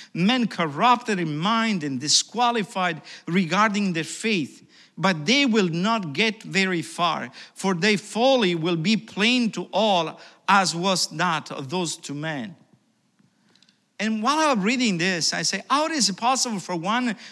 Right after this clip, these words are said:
to continue to progress in his learning but never come to know the truth? How this is possible?" Paul speaks here of a learning that is ineffective.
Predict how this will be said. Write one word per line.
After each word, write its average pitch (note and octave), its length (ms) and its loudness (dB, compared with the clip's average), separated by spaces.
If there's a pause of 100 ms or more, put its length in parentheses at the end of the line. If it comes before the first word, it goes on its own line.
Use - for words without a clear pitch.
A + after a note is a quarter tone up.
to A3 100 2
continue A#3 560 0
to G#3 100 -4
progress F#3 600 -2
in F3 80 -6
his C#3 180 -6
learning C4 500 -2 (220)
but F3+ 140 -2
never G#3 320 -4
come A3+ 420 -4
to - 160 -10
know E3+ 240 -8
the D#3 100 -8
truth? A#3+ 460 -12 (440)
How E4 180 -6
this E4+ 180 -2
is D4+ 140 -6
possible?" D#3+ 680 -6 (1200)
Paul D#4 220 2
speaks - 480 0
here A3+ 480 -2 (500)
of A3 140 2
a A#3+ 60 4
learning B3 640 2
that G3 120 -2
is G#3+ 160 -4
ineffective. G3+ 840 -8